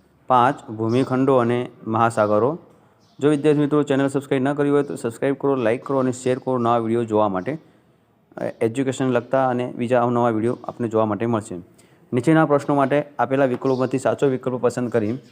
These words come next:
ઉત્તર લખો. એના લખો. પ્રશ્ન નંબર એક, વિદ્યાર્થી મિત્રો, મુખ્ય ભૂ તકતીઓની સંખ્યા કેટલી છે? એના ચાર વિકલ્પો છે, વિદ્યાર્થી મિત્રો. એ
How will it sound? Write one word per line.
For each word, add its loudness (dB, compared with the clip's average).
ઉત્તર 0
લખો. -2
એના 0
લખો. -2
પ્રશ્ન 0
નંબર 4
એક, 0
વિદ્યાર્થી 0
મિત્રો, -2
મુખ્ય 0
ભૂ 0
તકતીઓની 4
સંખ્યા 0
કેટલી 0
છે? -2
એના 0
ચાર 2
વિકલ્પો -2
છે, -2
વિદ્યાર્થી 0
મિત્રો. -2
એ 4